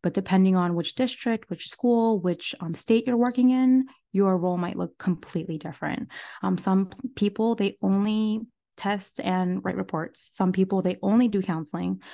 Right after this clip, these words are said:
but I would say the majority of s-, school psychologists, they'll provide counseling services, but not therapy, because our goal in, like, for our counseling sessions is to send the student back to class, make sure they have coping skills so that they can be-,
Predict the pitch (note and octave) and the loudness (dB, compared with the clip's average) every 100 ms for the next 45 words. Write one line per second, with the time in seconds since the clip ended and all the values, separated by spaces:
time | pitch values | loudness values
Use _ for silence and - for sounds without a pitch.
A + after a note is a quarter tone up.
0 | - - G3+ A3 - A#3 G#3 F#3+ F#3 F#3+ | -16 -4 -2 -2 -2 0 2 2 2 0
1 | G#3 G3 - - - F#3+ G3 F#3+ F#3 F3 | 0 -4 -16 -16 -8 -6 -4 0 0 2
2 | F#3 F3+ - - F#3 F#3 F#3+ E3+ E3+ - | 0 -2 -4 0 0 0 -2 -2 -4 -2
3 | F3 - F#3 E3 D#3+ F3+ G#3 A3 G#3 F#3 | -4 -2 -4 -4 -6 -6 -2 -2 0 0
4 | F3 F#3 - - - F3+ F3 F#3 - - | 0 -2 -16 -16 0 2 2 -4 -8 -6
5 | D3+ E3 - - - - _ _ _ F#3+ | -4 -6 -8 -10 -10 -14 _ _ _ -2
6 | F#3 F#3 F3+ F#3 E3+ E3+ G3+ - - F3+ | 0 2 0 2 2 2 0 -4 -4 -4
7 | - - - F#3 - F3 E3+ F3+ E3+ - | -4 -8 -8 -8 -2 0 0 -2 -6 -4
8 | E3 F3 G3 G3 G#3+ A#3 A3+ F#3+ F#3 - | -6 -2 -4 -4 -2 0 0 -2 -4 -4
9 | E3+ E3+ E3 - D#3+ - - - - - | -2 -4 -4 -4 -6 -6 -10 -12 -14 -12
10 | - - - - - _ - - - F#3 | -10 -10 -12 -14 -18 _ -20 -6 0 2
11 | F#3 F3+ F3+ D#3+ F#3 - C4 G#3+ G3 F3+ | 2 0 0 -2 -4 -2 0 -2 -2 -4
12 | E3+ E3+ - - - F#3 F3 F#3 F#3 F3+ | -4 -6 -12 -18 -4 -2 0 -2 -2 -2
13 | F#3 | -4